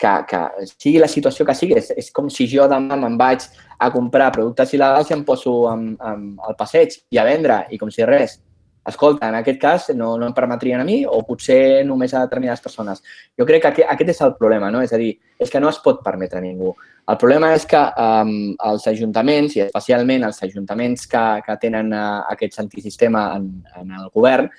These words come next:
és que miren a un, a un altre costat i f-, i instrumentalitzen aquestes persones per dir que la culpa és del comerç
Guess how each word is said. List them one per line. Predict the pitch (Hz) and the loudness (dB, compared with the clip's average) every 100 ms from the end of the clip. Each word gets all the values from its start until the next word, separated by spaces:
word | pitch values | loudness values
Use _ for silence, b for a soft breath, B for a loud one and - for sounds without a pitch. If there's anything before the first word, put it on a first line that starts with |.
| B B | B B
és | - | -2
que | 143 | 0
miren | 135 139 131 | 2 2 0
a | 127 | 0
un, | - | -4
a | - | -6
un | 120 117 | -6 -4
altre | 117 120 | -4 -2
costat | 113 - 135 131 - b b | -2 0 0 0 -2 b b
i | - 120 | -4 -4
f-, | - - | -4 -2
i | 127 | 0
instrumentalitzen | 123 - 127 123 120 117 135 160 151 131 | 0 -2 -2 0 0 2 2 2 -2 0
aquestes | 123 - 120 - | 0 0 -2 0
persones | 110 107 - 135 123 127 - _ _ _ - | -2 -2 0 0 0 -4 -10 _ _ _ 0
per | 131 123 | 2 4
dir | 127 139 | 4 2
que | - | 0
la | 127 | 0
culpa | 120 117 | 2 2
és | 120 | 2
del | 104 101 | 0 0
comerç | 113 127 123 | 0 0 0